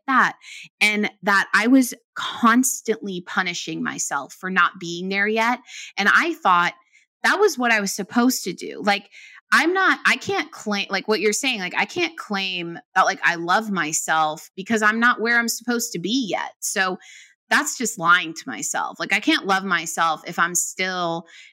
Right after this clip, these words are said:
not a published author, for example, or I'm still not thin, or I'm still not, eh, da, da, da, da, whatever it is that you, whatever ch-,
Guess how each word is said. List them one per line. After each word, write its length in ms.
not 320
a 60
published 680
author, 600
for 180
example, 720
or 80
I'm 140
still 400
not 240
thin, 540
or 140
I'm 100
still 400
not, 420
eh, 140
da, 100
da, 120
da, 80
da, 280
whatever 380
it 100
is 340
that 180
you, 420
whatever 360
ch-, 200